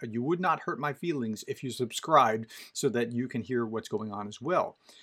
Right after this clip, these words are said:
Um, so thank you for that in advance if you're willing to do that. And I wanna leave you with the quotation for contemplation for today, which is from C S Lewis. Uh, C S Lewis,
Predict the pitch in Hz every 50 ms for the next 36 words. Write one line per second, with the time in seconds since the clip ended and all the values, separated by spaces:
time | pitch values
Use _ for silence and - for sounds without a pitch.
0 | - - - - _ - 151 135 135 131 123 131 - - - - 185 175 - 240
1 | 254 233 - 196 156 - 139 123 123 123 123 120 - - 139 120 113 104 104 107
2 | 117 117 104 98 - - - 117 - 123 113 110 123 120 113 107 98 95 113 110
3 | 104 98 87 82 - - 165 165 170 180 190 202 202 190 165 165 165 156 143 156
4 | 147 123 127 123 - 110 - - 151 147 - 139 139 - - 131 113 - 107 -
5 | 127 127 123 - 120 - 123 120 117 - 127 117 - - 110 101 107 104 104 113
6 | 123 147 170 175 - - - - - - - - 131 - 143 127 - - 123 110
7 | - - 156 151 143 139 135 - - 139 139 113 - - - - - - - -
8 | - - - _ _ - 127 123 120 - - - - 233 240 214 185 - - 170
9 | 196 196 143 139 - - -